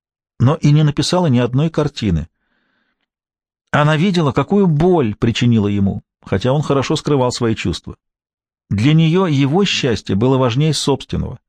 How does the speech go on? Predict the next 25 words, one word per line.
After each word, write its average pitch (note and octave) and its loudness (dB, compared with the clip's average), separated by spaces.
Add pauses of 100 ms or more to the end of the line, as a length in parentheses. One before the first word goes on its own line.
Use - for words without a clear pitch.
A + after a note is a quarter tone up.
(140)
важнее A#2+ 2
ее C3+ 0
искусства. - -6 (1600)
Старший D#3 0
инспектор D3+ -2
Гамаш D3 0
знал, C#3+ 0
что - -2
этот A2+ -2
рассказ A2+ -2 (280)
должен G#2+ 2
был F#2+ 0
прозвучать G#2 0
как F#2 -2
история G2+ 0
любви, G2 0 (320)
самопожертвования, G#2+ 0
бескорыстия, G#2+ -2 (440)
но A2 2
для G#2 2
него A2 0 (840)
это A2 -2
прозвучало B2 0
как B2 -6
трагедия. G#2 -4